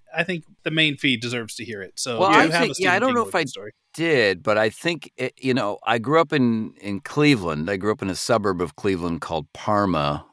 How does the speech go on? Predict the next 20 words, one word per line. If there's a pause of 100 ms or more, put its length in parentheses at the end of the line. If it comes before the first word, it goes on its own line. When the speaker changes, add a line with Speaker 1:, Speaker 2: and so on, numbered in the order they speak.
Speaker 2:
Parma,
Ohio. (600)
And, (120)
um, (640)
eh,
there
was, (280)
<laughs>
there
wa-, (380)
you
know,
like
most
people,
you
were (720)
forbidden (640)
to
read